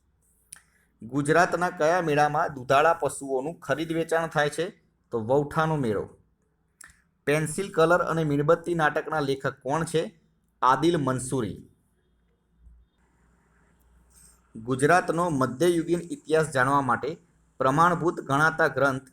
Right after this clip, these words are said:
કાન્હદડે પ્રબંધના રચયિતા કોણ છે? તો કવિ પદ્મનાભ. ગિરનાર પર્વત પર મલ્લીનાથનું સુપ્રસિદ્ધ મંદિર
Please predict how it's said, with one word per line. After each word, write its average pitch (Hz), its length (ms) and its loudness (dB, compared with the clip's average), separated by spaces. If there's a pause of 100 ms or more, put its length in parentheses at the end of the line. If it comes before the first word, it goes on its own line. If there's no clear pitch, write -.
(480)
કાન્હદડે 147 800 2
પ્રબંધના 131 1080 -2
રચયિતા 147 460 0
કોણ 143 340 -4
છે? 156 240 -2
તો 170 120 -8
કવિ 135 600 -2 (260)
પદ્મનાભ. 131 600 0 (1080)
ગિરનાર 147 540 2
પર્વત 165 340 4
પર 165 300 0
મલ્લીનાથનું 165 920 0
સુપ્રસિદ્ધ 156 580 -4
મંદિર 135 560 -4